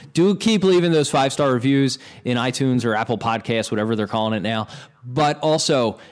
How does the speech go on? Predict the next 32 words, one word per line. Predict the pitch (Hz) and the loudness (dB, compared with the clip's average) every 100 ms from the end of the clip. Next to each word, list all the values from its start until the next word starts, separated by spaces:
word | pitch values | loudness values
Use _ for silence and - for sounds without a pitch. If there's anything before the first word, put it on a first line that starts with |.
| - | -8
if | 123 | 0
you | 135 135 | 2 2
enjoy | 131 156 | 2 2
the | 147 | 0
show, | - 135 123 120 - - - | 0 2 2 0 -4 -16 -10
uh, | 104 104 | -4 -4
tell | - 143 139 | -2 0 2
one | 131 135 | 2 0
friend | - 120 104 | 0 -2 -2
about | 90 78 | -4 -6
it. | 71 | -6
Tell | 117 | -4
them | 113 113 | -2 -2
to | - 110 | -2 -4
subscribe | - 104 - 120 123 120 117 | -2 -8 -4 -2 0 -2 -2
and | 117 107 | -4 -2
download | 104 101 101 98 92 | -2 -2 -2 -2 -4
and | 101 92 | -6 -4
li-, | 98 | -4
give | 92 - 104 | -6 -6 -4
it | 98 - | -4 -6
a | 104 | -10
three-show | - 120 117 117 107 - 101 101 90 - | -6 -2 0 0 -2 -4 -2 -4 -6 -12
chance, | - 87 85 80 - | -10 -8 -8 -8 -10
Mondays, | 87 90 104 107 104 95 | -8 -6 -2 -2 -2 -4
Wednesdays, | 101 101 90 98 95 | -4 -6 -6 -8 -8
and | 92 | -8
Fridays | 90 90 92 87 | -6 -4 -6 -6
at | - | -10
seven | - 95 98 | -6 -6 -4
A | 92 | -4
M. | 107 107 | -4 -4